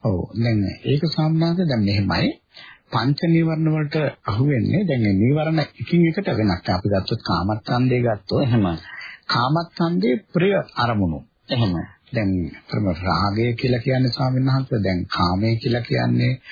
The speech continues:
Speaker 1: රූප, ශබ්ද, ගන්ධ, රස, ස්පර්ශ කියන මේ ටිකේ අපි කැමැති පැත්තනේ.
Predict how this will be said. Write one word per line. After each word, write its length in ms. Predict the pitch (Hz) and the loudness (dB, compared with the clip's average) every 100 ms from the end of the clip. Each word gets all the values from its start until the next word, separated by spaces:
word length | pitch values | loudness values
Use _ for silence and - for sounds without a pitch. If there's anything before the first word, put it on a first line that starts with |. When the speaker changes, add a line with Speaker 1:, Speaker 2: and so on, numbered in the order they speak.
| - - | -20 -6
Speaker 1:
රූප, 340 | 110 101 101 120 | 0 0 0 -2
ශබ්ද, 440 | 117 113 92 101 107 117 | -2 -2 -2 -2 0 0
ගන්ධ, 360 | 98 92 101 113 | 0 0 0 2
රස, 240 | 101 90 - 110 | 0 -2 0 0
ස්පර්ශ 480 | 90 - 117 113 113 110 | -2 -4 -4 -2 -2 -6
කියන 220 | - 120 120 | -4 -2 0
මේ 200 | 92 95 | 2 0
ටිකේ 400 | 110 117 131 147 196 - - | 0 -2 2 2 0 -6 -14
අපි 200 | - 117 | -6 -4
කැමැති 380 | 135 - 113 - | -2 0 0 0
පැත්තනේ. 480 | 175 170 - 180 165 | -2 -4 -4 -2 -2